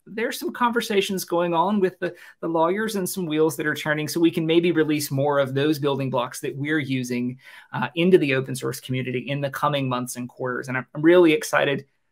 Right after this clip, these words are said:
to talk about that later when I can. But for now, know that this is just one piece of those building blocks. And I still think even by itself, it's super useful for the, uh, ability to do this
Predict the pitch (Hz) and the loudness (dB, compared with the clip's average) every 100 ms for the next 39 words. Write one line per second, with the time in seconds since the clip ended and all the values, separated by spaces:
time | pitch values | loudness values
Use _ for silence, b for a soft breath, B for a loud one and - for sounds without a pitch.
0 | - 147 - 160 160 147 147 135 143 160 | -8 2 6 6 6 4 4 2 2 0
1 | 170 151 127 123 208 269 302 269 B - | 0 0 -2 -2 -4 -2 -4 -8 B 4
2 | 285 240 254 226 185 180 175 175 226 233 | 6 4 4 6 8 8 8 6 2 2
3 | - 196 151 156 175 175 170 - 143 127 | 2 2 2 -2 -2 -2 -4 -2 -2 -4
4 | 123 135 131 131 123 123 123 - 156 175 | -2 -4 -2 -2 -2 -2 -2 -6 -4 -4
5 | 135 240 226 190 - _ 214 220 214 185 | 2 2 2 -2 -4 _ -2 2 2 0
6 | 160 - - - 131 - - - 185 160 | -2 -4 -2 -2 -2 -6 -4 -2 -2 -2
7 | 139 131 135 - 117 113 B B B - | -4 -4 -6 -6 -8 -8 B B B -4
8 | 165 151 143 139 b b _ 120 135 127 | 0 2 2 0 b b _ 0 2 4
9 | 127 123 117 - 131 120 120 - _ 151 | 2 0 -2 -4 -8 -8 -10 -16 _ -4
10 | 127 175 208 175 143 139 127 156 160 135 | 4 6 6 2 -2 -6 -2 0 0 0
11 | 131 | -4